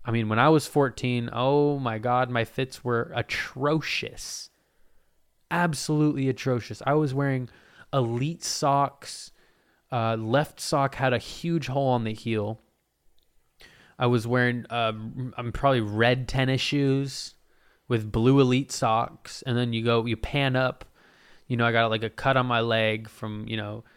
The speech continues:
falling on a pebble on my scooter. And then you keep panning up. I'm wearing gold, uh, Nike basketball shorts.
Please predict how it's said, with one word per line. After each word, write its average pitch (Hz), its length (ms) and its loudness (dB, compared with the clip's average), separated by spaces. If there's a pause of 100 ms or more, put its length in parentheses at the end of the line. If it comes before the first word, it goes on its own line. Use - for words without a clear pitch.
(260)
falling 123 420 0
on 117 80 0
a 107 60 -2
pebble 120 320 -2
on 113 100 0
my 104 120 0
scooter. 117 640 0 (440)
And 120 120 -4
then 120 100 0
you 113 80 2
keep 139 240 -6
panning 123 460 -2
up. 120 180 0
I'm 117 140 -2
wearing 113 340 -2
gold, 123 540 2 (440)
uh, 113 220 0
Nike 113 480 -2
basketball 107 600 0
shorts. - 720 -10